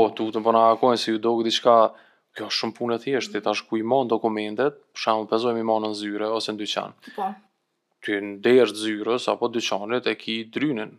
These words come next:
Speaker 1: unë kur si aty, e ki të mbyllun ato.
Speaker 2: Po.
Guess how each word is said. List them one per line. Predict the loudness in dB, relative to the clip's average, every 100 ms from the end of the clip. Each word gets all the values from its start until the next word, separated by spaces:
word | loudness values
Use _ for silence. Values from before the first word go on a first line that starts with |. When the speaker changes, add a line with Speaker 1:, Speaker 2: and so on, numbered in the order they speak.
| _
Speaker 1:
unë | -16 -12
kur | -10
si | -6 0
aty, | 0 0 -4 -4 -8 _ _
e | -14
ki | -12 -12 -10 -10 -12 -16 _ _ _
të | -6
mbyllun | -2 0 0 -2
ato. | -4 -12 _
Speaker 2:
Po. | -20